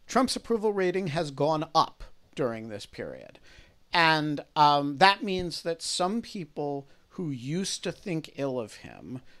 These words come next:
looked at his, have looked at these press conferences and said, "Ah, I feel reassured. The president has this in hand." And I'm, I confess, I'm flabbergasted by that.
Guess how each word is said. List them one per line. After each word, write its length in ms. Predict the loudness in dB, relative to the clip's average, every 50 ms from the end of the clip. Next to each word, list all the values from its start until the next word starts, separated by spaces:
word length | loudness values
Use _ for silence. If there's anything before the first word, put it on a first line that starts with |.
| -20 _ -6
looked 420 | -2 2 4 4 4 2 0 -4
at 140 | -4 -4 -4
his, 300 | -4 -6 -6 -6 -8 -8 -6
have 200 | -4 -4 -4 -2
looked 300 | 0 0 0 0 0 -4
at 120 | -6 -6 -4
these 200 | -6 -6 -6 -8
press 320 | -4 0 0 0 0 0
conferences 920 | -4 -6 -6 -6 -6 -8 -10 -14 -14 -14 -14 -14 -16 -16 -14 -14 -14 -14 -14 -16 -20 -20 _ -2
and 160 | -2 0 0
said, 300 | 0 0 2 2 2 2 0 _ 8
"Ah, 400 | 10 10 10 10 8 6 0 -2 0
I 140 | 2 2 2
feel 420 | 0 -4 -6 -2 0 0 0 0
reassured. 720 | 0 0 0 0 0 0 -2 -2 -4 -4 -4 -4 -6 -6 -8
The 80 | -10
president 640 | -12 -8 -2 2 2 2 2 2 -2 -4 -4 -6 -6
has 300 | -4 -2 -2 -2 -2 -4
this 240 | -8 -10 -10 -8 -8
in 140 | -10 -8 -10
hand." 500 | -10 -10 -10 -12 -12 -12 -14 -18 -20 -20 -20 -20 -20 -20 -20 -6 4 6
And 180 | 6 8 8 6
I'm, 460 | 6 6 6 6 6 4 2 0 -4 -2 4 8
I 260 | 8 8 8 8 2 -4
confess, 560 | -4 -2 -2 -2 0 0 0 0 0 0 -2 -2
I'm 160 | -2 -2 -4
flabbergasted 1300 | -4 -8 -8 -4 0 0 0 0 0 -4 -6 -10 -10 -10 -12 -12 -12 -12 -12 -12 -10 -10 -10 -10 -10 -8 -6
by 220 | -4 -4 -4 -4
that. 280 | -2 0 0 0 0